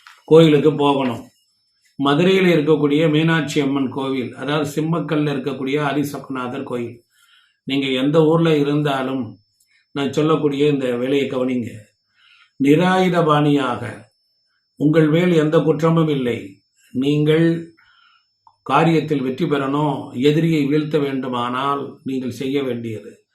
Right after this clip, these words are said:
ஒரு, ஒரு சாதாரண துணி அணிந்து கொள்ளுங்கள். காலில் செருப்பில்லாமல் சொற்ப தொகையை கையில் வைத்துக்கொண்டு, நிராயுதபாணியாக, எந்தவித வசதியும் இல்லாமல், ஆடம்பரம் இல்லாமல், காலில் செருப்பில்லாமல்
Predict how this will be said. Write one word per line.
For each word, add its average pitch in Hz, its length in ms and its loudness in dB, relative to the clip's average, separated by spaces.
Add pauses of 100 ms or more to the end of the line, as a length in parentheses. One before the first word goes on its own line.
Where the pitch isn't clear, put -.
(500)
ஒரு, 139 500 -2
ஒரு 143 200 2
சாதாரண 156 760 2
துணி 147 280 -2
அணிந்து 139 320 -2
கொள்ளுங்கள். 123 500 -6 (600)
காலில் 156 520 2
செருப்பில்லாமல் 143 1000 -2
சொற்ப 151 520 -4
தொகையை 151 400 -2
கையில் 147 380 -2
வைத்துக்கொண்டு, 131 920 -8 (760)
நிராயுதபாணியாக, 147 1300 2 (640)
எந்தவித 165 560 0
வசதியும் 165 500 -2
இல்லாமல், 135 640 -4
ஆடம்பரம் 151 580 -2
இல்லாமல், 131 600 -8 (520)
காலில் 160 580 2
செருப்பில்லாமல் 151 1040 0